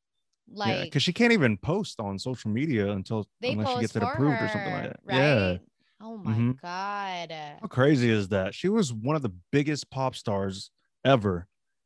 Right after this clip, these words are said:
Speaker 2: and now she has to do that. That's
Speaker 1: Mm-hmm.
Speaker 2: crazy.
Speaker 1: So what happened in court? Like, did they have anything specifics in court? Like, did they
Speaker 2: Uh,
Speaker 1: tell
Speaker 2: no, I don't think they, like, I don't think they've made, like, a decision or anything,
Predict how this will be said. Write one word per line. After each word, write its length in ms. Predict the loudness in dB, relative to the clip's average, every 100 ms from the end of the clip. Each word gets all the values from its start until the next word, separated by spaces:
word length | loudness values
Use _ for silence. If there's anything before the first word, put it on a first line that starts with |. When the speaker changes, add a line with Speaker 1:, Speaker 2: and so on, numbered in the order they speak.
| _ _ _ _
Speaker 2:
and 120 | 0
now 120 | 2
she 160 | 2 2
has 140 | 0 0
to 80 |
do 200 | -2 0
that. 240 | 0 -2 -6 _ _ _ _ _ _
That's 300 | -18 -8 -8
Speaker 1:
Mm-hmm. 40 | -2
Speaker 2:
crazy. 540 | 2 4 2 0 -6 -14 _ _ _ _ _ _ _ _ _ _ _
Speaker 1:
So 220 | -14 -10
what 120 | -8
happened 240 | -8 -8 -10
in 80 | -12
court? 300 | -14 -14 -16 -20
Like, 140 | -18
did 140 | -16
they 80 | -14
have 180 | -14 -14
anything 400 | -16 -18 -20 -20
specifics 500 | -20 -20 -20 _ _
in 80 | -20
court? 340 | -20 -18 -18 _
Like, 220 | -20 -20 -12
did 120 | -2
they 40 |
Speaker 2:
Uh, 280 | 2 4 6
Speaker 1:
tell 40 | 6
Speaker 2:
no, 460 | 6 6 4 2 0
I 120 | 0
don't 160 | -2 -2
think 160 | -2
they, 140 | 2 2
like, 340 | 2 -2 -4 _ _ _ _ _ _ _ _
I 80 | -4
don't 120 | -4
think 140 | -2 0
they've 140 | 0
made, 220 | 2 0
like, 160 | 2 0
a 40 | 0
decision 500 | -2 0 2 4 4
or 120 | 2
anything, 500 | 0 0 0 -2 -4